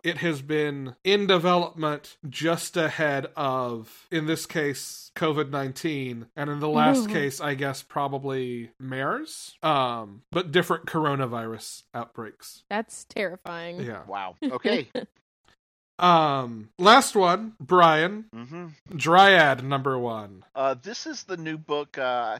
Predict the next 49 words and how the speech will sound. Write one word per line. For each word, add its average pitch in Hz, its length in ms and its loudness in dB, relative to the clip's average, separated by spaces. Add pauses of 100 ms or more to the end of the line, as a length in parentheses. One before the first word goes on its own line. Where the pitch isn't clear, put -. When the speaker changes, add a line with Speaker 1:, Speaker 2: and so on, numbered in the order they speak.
Speaker 3:
talked - 220 -8
about 117 200 -6
it 117 140 -12
in 101 400 -16
Solicitations 110 720 -16
by 101 160 -10
Curtis 110 360 -14
Weeb, 120 300 -14 (120)
uh, 98 220 -8
from 95 260 -10
Rat 110 180 -4
Queens. 180 520 -12
Uh, 98 400 -8 (100)
and 101 220 -12
it 107 160 -10
is 101 400 -10
a 101 160 -10
new 113 340 -12
fantasy 123 460 -12
realm 107 260 -12
that 90 140 -20
he 110 260 -14
is, 95 380 -18
uh, 95 300 -18 (140)
creating 98 380 -16
and 87 100 -20
putting 90 280 -18
out 80 200 -20
a 90 40 -20
new 92 140 -18
book 90 240 -18
with 85 180 -20
that. 71 240 -18 (100)
So - 240 -20
Speaker 1:
Cool. - 260 -12 (460)
Speaker 3:
gonna 87 180 -16
check - 200 -12
it 160 80 -2
out. 220 200 0
Speaker 1:
All 190 220 6
right. 233 260 -2 (120)
And 170 220 -2
that 190 180 0
is 202 200 -2
it 196 200 -2
for 196 120 -2
this 147 240 -6
week, 127 240 -10
yeah? 185 220 0